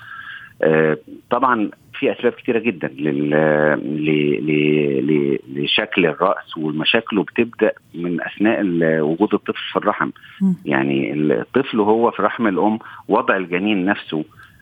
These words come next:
Speaker 1: آه، ممكن جنين في وضع معين أكتر من التاني، فتلاقيه ينزل وهو نازل بتلاقيه، آه،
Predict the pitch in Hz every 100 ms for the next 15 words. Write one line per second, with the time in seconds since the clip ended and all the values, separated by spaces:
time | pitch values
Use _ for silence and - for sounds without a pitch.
0 | - 78 78 78 73 67 107 - 92 87
1 | 98 107 101 - - _ - - 98 101
2 | 90 82 82 104 98 - 87 - 85 82
3 | 80 - 104 101 104 92 85 - - 90
4 | 113 104 90 87 113 110 123 107 82 82
5 | 85 78 87 82 73 67 69 50 60 73